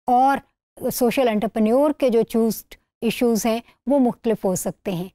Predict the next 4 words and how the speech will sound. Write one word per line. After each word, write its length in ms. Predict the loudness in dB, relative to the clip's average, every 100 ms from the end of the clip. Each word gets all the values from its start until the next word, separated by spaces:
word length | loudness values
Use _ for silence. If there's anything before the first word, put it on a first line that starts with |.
| _ _ _ _ _ -2
एक 340 | 0 0 -4 -12 -6
अच्छा 280 | -4 -2
सोशल 440 | 0 0 0 2 2
एंटरप्रेन्योर, 720 | 0 -2 -2 0 2 2 0